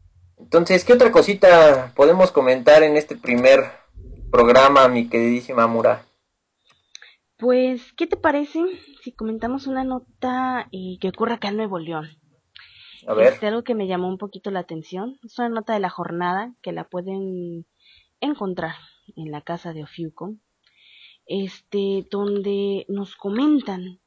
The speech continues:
Speaker 2: que, pues, hoy a las siete de la mañana lanzaron una bomba molotov a un establecimiento de Soriana,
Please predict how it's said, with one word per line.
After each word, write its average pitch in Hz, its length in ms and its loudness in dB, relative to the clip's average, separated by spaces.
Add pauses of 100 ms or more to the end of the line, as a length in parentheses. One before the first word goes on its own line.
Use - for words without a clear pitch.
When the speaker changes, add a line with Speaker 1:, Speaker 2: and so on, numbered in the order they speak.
(560)
Speaker 2:
que, 196 100 -8
pues, 196 360 -10
hoy 285 280 -2 (240)
a 196 60 -6
las 185 140 -8
siete 240 180 -4
de 240 80 -2
la 233 100 -6
mañana 202 560 -6 (180)
lanzaron 202 520 -8
una 202 200 -4
bomba 208 280 -6
molotov 196 500 -8 (320)
a 196 60 -6
un 202 120 -8
establecimiento 196 720 -8
de 202 60 -8
Soriana, 190 580 -8